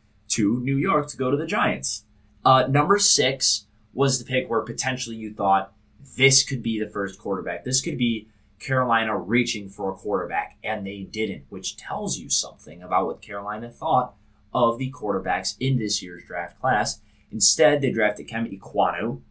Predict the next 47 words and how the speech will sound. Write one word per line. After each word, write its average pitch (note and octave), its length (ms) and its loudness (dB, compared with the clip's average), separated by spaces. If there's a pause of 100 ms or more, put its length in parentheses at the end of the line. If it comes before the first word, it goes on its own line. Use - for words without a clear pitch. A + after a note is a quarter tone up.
(840)
Then G2+ 360 2 (100)
number G2 360 -4
seven, A2 540 0
Evan G2+ 340 -4
Neal G2+ 300 -4
goes G2 320 -2
to - 80 -14
the F2 80 -10
Giants F2+ 640 -2 (200)
because G#2 280 -2
Carolina G2+ 540 0
drafted F2+ 420 -4
the F2+ 140 -4
other C3+ 260 6
lineman. F#2 580 -4 (160)
So - 140 -6
that A2+ 140 2
left A2 260 -2
Evan A2 320 -2
Neal, B2+ 320 2
potentially G#2+ 480 -6
the G2 80 -6
best G2+ 300 -2
lineman F#2+ 340 -2
in F2+ 100 -12
this F2 140 -8
class, F#2 500 0 (220)
to - 80 -8
the A#2+ 100 2
Giants. G2+ 340 2
So C3 80 2
the A#2 80 2
Giants C#3 380 4
could A#2 160 0
get A2 140 2
the G#2+ 80 -2
best G#2 300 0
D C#3 180 6
lineman D3 480 4
and D#3 200 2
the C#3+ 40 2
best G2 320 2
O A2+ 100 8
lineman F#2 400 2
in F2 80 -16
the F2 80 -20
class - 600 -4